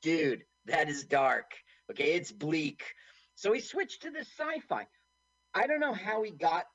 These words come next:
to this point, but he went to an agent named Gary Salt, eh, who represented this screenwriter named Alan Castle. This is the only thing he ever wrote, really. The screen, it was called Shockwave at the time.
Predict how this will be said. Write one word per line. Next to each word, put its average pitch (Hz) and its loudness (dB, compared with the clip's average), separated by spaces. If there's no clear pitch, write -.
to 175 0
this 143 -4
point, - -6
but - -2
he 151 -10
went 220 -2
to 294 -6
an 233 0
agent 170 -8
named 135 -4
Gary 139 0
Salt, 135 0
eh, 127 -10
who 131 -6
represented 139 -4
this - -10
screenwriter 123 0
named 117 -4
Alan 107 -4
Castle. 90 -6
This 147 -12
is - -16
the 311 -4
only 302 -6
thing 254 -10
he 233 -2
ever 190 -6
wrote, 196 2
really. 87 -6
The 143 -2
screen, 247 -4
it 202 2
was 190 -2
called 262 -2
Shockwave 120 -2
at 113 -8
the 127 -10
time. 110 -6